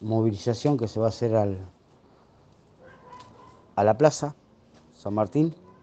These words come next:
y nosotros, los trabajadores y trabajadores municipales, tenemos que estar. Tenemos que estar apoyando y tenemos que estar acompañando. Así que, nada,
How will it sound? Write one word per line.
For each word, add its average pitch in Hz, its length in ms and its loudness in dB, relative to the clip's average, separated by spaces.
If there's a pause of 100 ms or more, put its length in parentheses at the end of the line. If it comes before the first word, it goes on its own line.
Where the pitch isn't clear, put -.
(1400)
y 123 80 2
nosotros, 127 340 2
los 123 140 4
trabajadores 127 520 2
y - 20 0
trabajadores 117 480 0
municipales, 113 520 0
tenemos 110 300 -2
que 104 80 -8
estar. 95 240 -6 (1000)
Tenemos 123 280 4
que 113 60 -2
estar 127 200 2
apoyando 143 500 2
y 123 40 -2
tenemos 120 300 -2
que 113 60 2
estar 120 180 0
acompañando. 104 680 -2 (1700)
Así 104 300 -2
que, 107 760 2 (920)
nada, 117 340 2